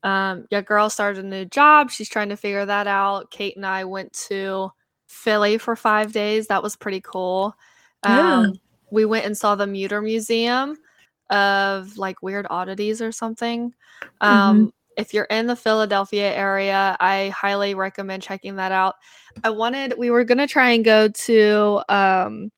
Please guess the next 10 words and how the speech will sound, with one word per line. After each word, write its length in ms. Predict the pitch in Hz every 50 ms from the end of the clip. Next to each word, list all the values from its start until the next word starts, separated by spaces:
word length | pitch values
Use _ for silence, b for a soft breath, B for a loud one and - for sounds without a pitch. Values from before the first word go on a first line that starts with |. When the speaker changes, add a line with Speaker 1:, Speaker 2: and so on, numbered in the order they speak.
| _ _ _ _ - _ _ _ _ _ _ -
Speaker 1:
the 180 | 202 196 220
Eastern 520 | 220 220 214 - 214 226 - - 220 214 208
State 300 | - - 214 208 - -
Penitentiary, 920 | - 220 214 202 202 - 214 202 202 - - 190 180 180 185 190 196 190 _ _ _ _ _ _
but 80 | 233 226
it 80 | 220
was 140 | - 202 -
closed 520 | - - - 233 214 196 190 190 196 - 196
on 140 | 190 190
Monday. 560 | 180 175 175 190 - 156 - 208 208 214 -